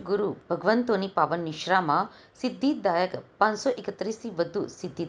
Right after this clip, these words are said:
તપના તપસ્વીઓની તપશ્ચર્યાના પારણા મહોત્સવ પ્રસંગે જિનાલય ખાતેથી મુખ્યમંત્રીશ્રીએ તપસ્વીઓના વરઘોડાને શાસન ધ્વજ ફરકાવીને પ્રસ્થાન કરાવ્યું હતું અને આરાધકોને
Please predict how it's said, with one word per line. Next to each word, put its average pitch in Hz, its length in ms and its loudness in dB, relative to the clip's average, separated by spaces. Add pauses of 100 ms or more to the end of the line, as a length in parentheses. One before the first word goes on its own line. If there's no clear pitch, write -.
તપના 202 340 2
તપસ્વીઓની 185 720 0 (280)
તપશ્ચર્યાના 214 840 2 (100)
પારણા 170 460 4
મહોત્સવ 160 400 -6
પ્રસંગે 160 420 -6 (360)
જિનાલય 254 440 6
ખાતેથી 196 640 -2 (160)
મુખ્યમંત્રીશ્રીએ 240 880 2 (320)
તપસ્વીઓના 254 640 4
વરઘોડાને 185 560 0 (160)
શાસન 160 400 2
ધ્વજ 170 320 0
ફરકાવીને 165 480 -4
પ્રસ્થાન 156 500 -2
કરાવ્યું 139 380 2
હતું - 260 -16 (760)
અને 156 280 2
આરાધકોને 208 680 2